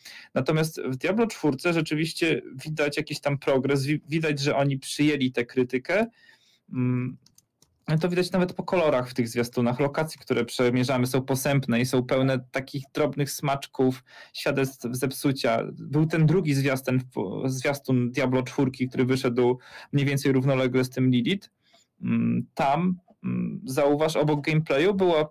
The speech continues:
był pokazany monolog jakiegoś maga albo mędrca, być może z Horadrimów. I nawet ktoś taki był pokazany jako człowiek zniszczony, jako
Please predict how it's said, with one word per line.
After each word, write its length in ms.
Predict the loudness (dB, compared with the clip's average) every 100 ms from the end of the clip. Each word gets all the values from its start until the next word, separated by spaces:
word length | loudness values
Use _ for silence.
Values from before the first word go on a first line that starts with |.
| -2
był 180 | -2 0
pokazany 460 | 0 0 2 4
monolog 520 | 4 4 4 4 2
jakiegoś 640 | -2 -4 0 2 0 -2 -2 0
maga 480 | 2 2 0 2 2
albo 380 | 4 4 2
mędrca, 560 | 2 2 2 0 0 -2
być 160 | -2 0
może 200 | 0 0
z 40 |
Horadrimów. 720 | 0 0 2 2 4 2 0 -6 -20 -20 -20 _ _
I 300 | 2 4 2 -2 -14 -2
nawet 280 | 0 0 -2
ktoś 240 | -2 -2
taki 260 | -2 0 2
był 140 | 2
pokazany 640 | 0 0 2 2 2 2
jako 420 | 0 0 2 2
człowiek 340 | 2 2 2 2
zniszczony, 800 | 2 0 2 2 2 2 0 -2 -8 -16 _ -20 -20 -20 -10
jako 520 | -8 -6 0 2 2